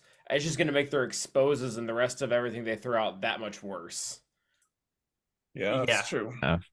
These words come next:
Speaker 4: sure.
Speaker 3: Cassian throwing out the little grenade.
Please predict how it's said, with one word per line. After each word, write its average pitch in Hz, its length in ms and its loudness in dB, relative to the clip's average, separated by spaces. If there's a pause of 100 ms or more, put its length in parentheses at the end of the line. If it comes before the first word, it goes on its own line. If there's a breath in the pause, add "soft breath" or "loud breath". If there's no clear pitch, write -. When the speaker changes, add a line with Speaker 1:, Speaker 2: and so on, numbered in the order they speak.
(120)
Speaker 4:
sure. 87 300 2 (400)
Speaker 3:
Cassian 131 640 2
throwing 123 400 4
out 120 220 4
the 117 80 -4
little 120 260 -2
grenade. 113 580 2